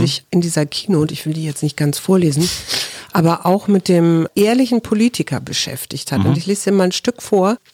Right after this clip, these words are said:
Speaker 1: Kurzum, ein ehrlicher Politiker folgt einem Pragmatismus, der sich auf Prinzipien gründet und behält bei allem Mut auch unangenehme Dinge zu sagen,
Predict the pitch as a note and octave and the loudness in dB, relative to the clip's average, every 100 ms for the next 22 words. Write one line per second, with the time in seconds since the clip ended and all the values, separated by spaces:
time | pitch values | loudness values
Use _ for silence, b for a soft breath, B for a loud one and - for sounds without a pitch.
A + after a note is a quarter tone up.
0 | - - G#3 - - A3 D4+ - F#3 - | -8 0 0 0 0 2 2 2 0 2
1 | G#3+ B3+ A#3+ A3 - G3+ F#3 F#3 F#3 - | 2 2 2 -2 0 0 0 -2 -4 -2
2 | G#3+ - - F#3 - - D#3+ E3 F3 F3 | -2 -2 0 0 0 -4 0 4 2 0
3 | - D3 E3 E3+ - - C3 - C#3 - | -4 -2 0 0 0 -2 -2 -2 -4 -4
4 | - B B B - E3 E3+ - E3 D#3+ | -8 B B B 0 2 2 0 -4 -4
5 | - F3+ F3 - G3 - C3 B2+ C3+ A#2 | 0 0 2 0 -2 -2 -4 -4 -4 -4
6 | B2 B2 - - _ D#3 E3 D#3 F#3 A3+ | -4 -6 -10 -18 _ -4 0 2 2 0
7 | - - C#3+ - E3+ G3+ F#3 F3 G#3+ - | -2 -4 -4 0 2 2 2 0 -2 -8
8 | b b b b - E3 - A3 A3+ C#3 | b b b b -6 -4 0 0 2 2
9 | C3+ C3 C3+ C3+ C3+ C#3 C#3+ - - D3+ | 2 2 2 2 0 0 0 -2 -4 -2
10 | C#3 C3 D#3+ A#3+ | 0 0 0 -2